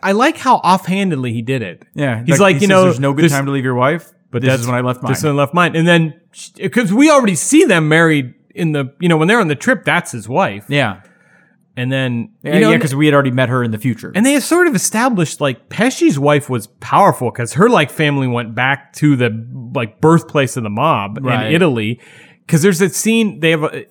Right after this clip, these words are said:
Speaker 1: in, uh, this is what I like about Scorsese, is he'll do a scene where he'll just do, like, a maybe thirty-second flashback that'll kind of tell you more than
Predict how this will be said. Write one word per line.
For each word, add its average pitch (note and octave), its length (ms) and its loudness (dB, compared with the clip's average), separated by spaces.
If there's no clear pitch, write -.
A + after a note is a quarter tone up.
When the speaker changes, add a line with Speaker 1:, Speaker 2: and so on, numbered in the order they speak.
Speaker 1:
in, G#3 180 -10
uh, F#3 360 -18
this C#4+ 240 2
is F#4+ 60 2
what D#4+ 100 0
I G#3 60 0
like E3+ 220 -2
about C3+ 220 -4
Scorsese, A#2+ 680 -6
is A#2+ 260 -10
he'll B3+ 300 2
do A#3 200 0
a G3 60 4
scene F#3+ 260 -4
where C#3 100 -2
he'll A#3 160 2
just A#3+ 200 -2
do, A#3+ 100 -2
like, D#3+ 220 -2
a A2+ 200 -8
maybe C3+ 300 -2
thirty-second G#3 680 0
flashback A2+ 720 -8
that'll D#3 240 2
kind E3 260 -2
of C#3 240 -6
tell F#3 260 2
you F3 140 0
more D#3+ 260 0
than A#2+ 280 -4